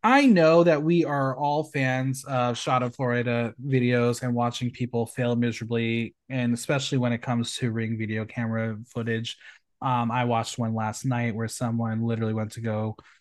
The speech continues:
uh, pick up a package and slid right down those p-, stairs.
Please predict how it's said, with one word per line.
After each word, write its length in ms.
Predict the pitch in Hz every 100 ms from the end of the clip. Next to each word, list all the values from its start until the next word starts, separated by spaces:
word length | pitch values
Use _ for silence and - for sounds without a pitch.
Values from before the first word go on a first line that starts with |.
| _ _ 123
uh, 260 | 110 107
pick 300 | 110 - 117
up 100 | 110
a 80 | 110 -
package 380 | 113 104 117 104
and 280 | 107 104 101
slid 600 | - - 104 107 113 107
right 220 | 104 98 - 135 135
down 260 | 127 107 107
those 220 | 101 -
p-, 120 | - -
stairs. 420 | - 80 71